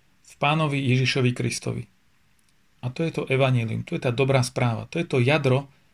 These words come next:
kresťanskej zvesti. Čo s tým všetkým?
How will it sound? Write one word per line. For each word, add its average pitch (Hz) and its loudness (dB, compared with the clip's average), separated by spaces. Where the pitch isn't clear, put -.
kresťanskej 123 -4
zvesti. 113 -8
Čo 190 2
s 185 -2
tým 170 4
všetkým? 120 -4